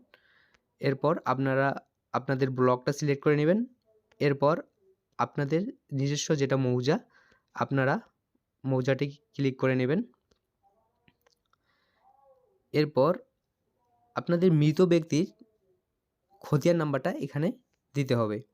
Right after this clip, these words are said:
আমি খতিয়ান নাম্বারটা দিয়ে আপনাদেরকে দেখিয়ে দিচ্ছি, বিয়াল্লিশ শূন্য তিন বাই তিন, আমাদের এটা মৃত ব্যক্তির খতিয়ান নাম্বার।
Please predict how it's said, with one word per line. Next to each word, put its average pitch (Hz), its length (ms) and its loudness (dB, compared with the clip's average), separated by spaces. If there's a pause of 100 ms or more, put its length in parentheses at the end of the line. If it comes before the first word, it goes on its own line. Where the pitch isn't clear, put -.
(380)
আমি 139 240 -2 (400)
খতিয়ান 139 300 2
নাম্বারটা 143 320 2
দিয়ে 139 240 0
আপনাদেরকে 131 520 0
দেখিয়ে 123 300 2
দিচ্ছি, 127 280 -2 (2750)
বিয়াল্লিশ 131 640 0
শূন্য 135 300 2
তিন 156 200 2 (560)
বাই 117 280 0 (520)
তিন, 123 160 2 (640)
আমাদের 131 320 2
এটা 131 260 -2
মৃত 135 280 0
ব্যক্তির 131 300 0
খতিয়ান 127 340 -2
নাম্বার। 107 260 -4